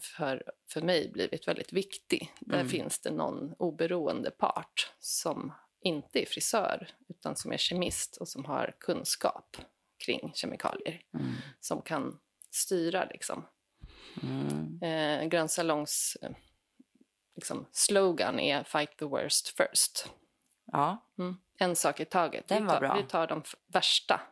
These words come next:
Speaker 1: kemikalierna först, sen
Speaker 2: Mm.
Speaker 1: går vi vidare.
Speaker 2: Mm.
Speaker 1: Och det är väl lite det som ibland blir otydligt. Eh, vi på Greenhead står inte och jobbar som naturfrisörer.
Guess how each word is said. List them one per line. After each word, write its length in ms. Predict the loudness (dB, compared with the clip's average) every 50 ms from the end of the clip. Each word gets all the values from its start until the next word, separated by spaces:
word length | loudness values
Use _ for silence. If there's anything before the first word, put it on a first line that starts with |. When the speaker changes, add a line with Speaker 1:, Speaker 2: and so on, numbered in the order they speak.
| _ _ _ _ -20 -20 _ _ -8
Speaker 1:
kemikalierna 680 | -4 -2 -2 -2 0 0 0 0 0 0 -2 -2 -2
först, 600 | 0 2 2 2 4 2 2 2 0 -2 -4 -4 -2
sen 120 | -2 0
Speaker 2:
Mm. 140 | 0 0 0
Speaker 1:
går 100 | -2 -2
vi 140 | -2 -2 -2
vidare. 420 | -2 -2 -2 -2 -2 -2 -4 -8 -8 _ -8 -4 -4
Speaker 2:
Mm. 120 | -4 -4 -4 -6 -10 -12 -16 _ -20 -6 _
Speaker 1:
Och 100 | -4 -2
det 360 | -2 0 2 4 6 6 6
är 40 | 6
väl 140 | 4 2 2
lite 240 | 0 0 -2 -4
det 260 | -2 0 0 0 0 -2
som 160 | -4 -4 -6
ibland 300 | -2 0 0 0 0 0
blir 140 | 0 0 2
otydligt. 840 | 0 0 -2 0 2 2 2 2 0 -4 -10 -16 -16 _ -16 -18 -18 -20 _ _ _ -4
Eh, 280 | -4 -2 -2 -4 -2
vi 200 | 0 0 0 0
på 160 | 0 -2 -2
Greenhead 380 | 0 2 2 2 2 2 0 2
står 340 | 0 2 4 6 6 6 6
inte 240 | 4 2 -2 -4 -4
och 80 | -2
jobbar 520 | 0 0 0 0 2 2 2 2 2 -2 -6 _ _
som 200 | -6 -4 -4 -2
naturfrisörer. 960 | -2 -4 -4 -4 -4 -4 -4 -4 -4 0 2 4 4 4 2 0 -4 -6 -8